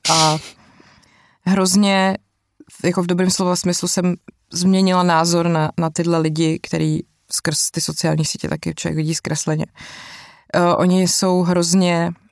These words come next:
mm, striktně neodsuzující, co se týká jakýhokoliv, eh, jakýkoliv odlišnosti, ať už je člověk jako, jak vypadá, jinak se cítí, má jinou orientaci, jinou barvu pleti,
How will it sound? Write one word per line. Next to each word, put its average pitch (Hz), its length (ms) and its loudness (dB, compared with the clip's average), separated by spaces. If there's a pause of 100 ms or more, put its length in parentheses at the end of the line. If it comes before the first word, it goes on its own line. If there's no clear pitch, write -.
(140)
mm, 165 260 -2 (180)
striktně 190 680 0
neodsuzující, 170 880 0
co 165 120 -4
se 165 140 -2
týká 160 360 0
jakýhokoliv, 165 720 0 (320)
eh, 165 40 0 (300)
jakýkoliv 165 460 -2
odlišnosti, 160 720 0 (200)
ať - 120 -16
už 160 120 -4
je 160 60 0
člověk 151 380 -2 (100)
jako, 151 300 -2 (400)
jak 156 140 0
vypadá, 160 360 0
jinak 151 240 0
se - 120 -6
cítí, 160 460 -2 (440)
má 156 120 2
jinou 156 180 2
orientaci, 170 680 0 (100)
jinou 160 180 0
barvu 160 240 0
pleti, 156 460 -2